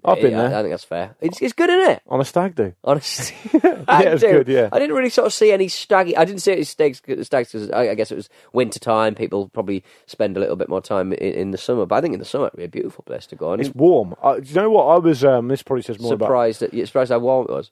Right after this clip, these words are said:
Speaker 1: Well, yeah, my naivety is probably
Speaker 2: Mm.
Speaker 1: more to do with this than anything else. But, um, we, I went there in, I think, like, June or something, and it was absolutely roasting hot.
Speaker 2: Yeah.
Speaker 1: Like, like, really close hot as
Speaker 2: Oh,
Speaker 1: well.
Speaker 2: it was, it was, it was warmer than, um, warmer than Hartlepool, warmer than London, uh, the weekend that I went.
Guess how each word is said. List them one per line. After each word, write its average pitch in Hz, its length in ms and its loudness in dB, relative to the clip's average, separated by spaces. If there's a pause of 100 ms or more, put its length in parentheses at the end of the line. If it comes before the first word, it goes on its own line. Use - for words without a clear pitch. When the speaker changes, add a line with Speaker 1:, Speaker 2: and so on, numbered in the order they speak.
Speaker 1:
Well, 190 160 0
yeah, 175 140 6
my 160 180 2
naivety 131 500 0
is 104 80 -6
probably 107 300 -4
Speaker 2:
Mm. 101 40 -14
Speaker 1:
more 110 140 -6
to - 80 -18
do 110 100 -8
with 101 100 -4
this 101 100 -6
than 104 100 -8
anything 107 240 -6
else. 98 160 -6
But, - 220 -4 (100)
um, 120 400 -4 (280)
we, 135 220 -4
I 139 140 0
went 135 180 2
there 117 240 -2
in, 107 340 -6
I - 140 -16
think, 92 180 -20
like, 85 180 -14
June 104 280 -10
or 85 80 -16
something, 90 480 -16
and 120 100 -18
it 127 160 -12
was - 220 -6 (160)
absolutely 139 680 -4
roasting 120 640 -4
hot. 95 80 -8
Speaker 2:
Yeah. 101 140 -2 (320)
Speaker 1:
Like, - 140 0 (300)
like, - 460 -6 (220)
really 147 520 2
close 135 400 2
hot 104 240 -4
as - 100 -8
Speaker 2:
Oh, 190 40 2
Speaker 1:
well. 214 100 4
Speaker 2:
it - 20 2
was, 180 140 -2
it 170 100 -2
was, 165 260 -4
it 135 100 -4
was 127 140 -6
warmer 139 300 0
than, 98 260 -6
um, 87 360 -6
warmer 135 180 -4
than 95 120 -4
Hartlepool, 98 360 -4
warmer 143 160 0
than 92 140 -8
London, 127 320 -6 (240)
uh, 95 100 -4
the 90 80 -10
weekend 85 300 -8
that - 80 -12
I - 20 -10
went. 82 260 -10